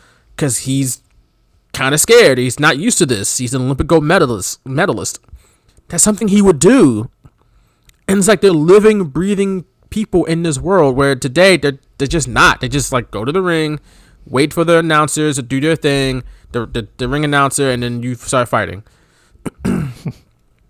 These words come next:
Just like there's no spontaneity, and you saw it all in this match. You saw a lot of it in this match, where they just make, they, they're allowed to make decisions based off of their character.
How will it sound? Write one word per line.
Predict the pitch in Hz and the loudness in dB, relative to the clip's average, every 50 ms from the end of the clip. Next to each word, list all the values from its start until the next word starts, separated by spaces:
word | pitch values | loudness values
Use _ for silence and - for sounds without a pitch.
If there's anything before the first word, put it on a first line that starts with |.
| _ _ _ _ - | _ _ _ _ -8
Just | 127 165 156 - | -4 -4 0 0
like | 214 - - | 0 0 0
there's | 185 170 143 | -2 -2 -2
no | 165 180 190 196 202 190 190 190 185 180 180 - _ _ _ _ _ _ _ _ _ _ _ | 0 0 2 4 4 4 4 2 0 -4 -6 -10 _ _ _ _ _ _ _ _ _ _ _
spontaneity, | - - - - 175 - - 165 165 175 170 143 120 107 95 107 123 - _ _ _ _ _ _ _ _ _ _ - - | -10 -6 -2 0 0 0 2 2 2 4 4 2 2 -2 -6 -8 -12 -16 _ _ _ _ _ _ _ _ _ _ -10 -8
and | 123 123 | -6 -4
you | 135 139 | -4 -4
saw | - - 170 175 185 170 | -2 0 2 4 4 4
it | 143 - _ - | 4 2 _ -2
all | 127 156 185 196 180 165 143 131 123 | 2 4 6 8 8 6 6 4 2
in | 127 | 2
this | 151 170 - - | 0 0 0 -2
match. | 131 98 78 - - - - - - - _ _ _ _ _ - - _ _ _ _ _ _ - | -4 -6 -8 -10 -10 -12 -12 -12 -14 -20 _ _ _ _ _ -20 -20 _ _ _ _ _ _ -10
You | - | -6
saw | - 160 147 | -2 -2 0
a | |
lot | 135 139 160 160 131 | 2 4 6 6 4
of | 113 98 | 4 0
it | 90 - - | -4 -8 -8
in | - 107 | -10 -10
this | 85 95 - - | -10 -10 -8 -8
match, | 87 76 53 50 - - - _ _ _ _ _ _ _ _ _ _ _ _ _ - | -8 -8 -8 -10 -12 -18 -20 _ _ _ _ _ _ _ _ _ _ _ _ _ -8
where | - 117 117 | -6 -4 -4
they | 131 139 | -4 -4
just | 135 151 147 - | -4 -4 -4 0
make, | 143 147 156 156 | 0 0 0 2
they, | - 151 | 0 0
they're | 156 180 185 175 | 2 4 4 4
allowed | 165 147 139 139 151 175 185 180 | 4 4 4 4 6 6 4 4
to | - 165 | 2 -2
make | 156 160 160 - | -2 -4 -4 -4
decisions | 147 - - 170 165 127 131 117 107 | -6 -4 -2 -2 -2 -2 -4 -8 -8
based | - 123 123 - - | -6 -6 -6 -4 -4
off | 127 120 | -4 -4
of | - 113 | -4 -6
their | 120 113 | -8 -6
character. | - 117 95 82 82 - - - 123 | -6 -6 -8 -8 -8 -10 -14 -20 -20